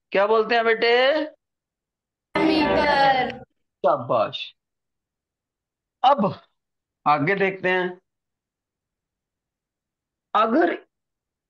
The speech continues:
Speaker 1: यहां पर मैं एक छोटा सा ऐसे लगा दूं बल्ब, जिसको हम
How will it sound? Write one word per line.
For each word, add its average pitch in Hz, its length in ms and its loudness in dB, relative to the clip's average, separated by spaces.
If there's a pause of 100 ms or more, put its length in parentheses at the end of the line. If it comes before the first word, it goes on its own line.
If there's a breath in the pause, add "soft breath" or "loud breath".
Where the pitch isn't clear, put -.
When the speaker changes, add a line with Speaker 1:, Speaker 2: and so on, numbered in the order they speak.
(140)
Speaker 1:
यहां 202 380 2
पर 233 240 0
मैं 214 420 0 (140)
एक 196 540 2
छोटा 226 640 2
सा - 380 -4
ऐसे 156 400 0
लगा 139 420 2
दूं 147 460 0
बल्ब, 151 560 0 (560)
जिसको 175 380 -2
हम 180 340 -2